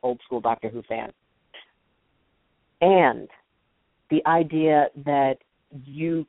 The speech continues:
can start this year realizing all the stuff that may not have ended up the way you would have liked it, all the stuff that may not have,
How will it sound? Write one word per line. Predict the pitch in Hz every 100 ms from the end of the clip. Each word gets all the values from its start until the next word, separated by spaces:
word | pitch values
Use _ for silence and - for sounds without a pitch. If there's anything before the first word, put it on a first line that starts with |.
| -
can | 147 135 - - _ _
start | 160 160 185 - - _ _
this | 139 165 202 -
year | 151 147 143 151 143
realizing | 156 170 202 185 175 175 -
all | 147 165
the | 180
stuff | - 170 -
that | 143 - _ _ _ -
may | 135 143 160
not | 156 165
have | 147
ended | 151 143
up | 143 -
the | 139
way | 139
you | 135 131
would | 123
have | 123
liked | 123 120 127 -
it, | 214 _ _ _ _ _ _ _ _ _ _ -
all | 156
the | 165 -
stuff | 160 143 - 147
that | 135
may | 135 135 139 156
not | 160 147 143 139 - _ _ _ _ - 151
have, | 143 139 139 139